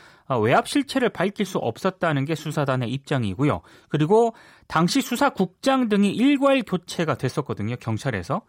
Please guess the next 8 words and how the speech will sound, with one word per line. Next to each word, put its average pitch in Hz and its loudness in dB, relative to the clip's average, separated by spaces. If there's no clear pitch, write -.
근데 175 -2
이것도 214 0
통상적인 262 2
인사로 127 0
좌천성, 247 -2
부당성 160 0
인사가 123 -2
아니라고 180 2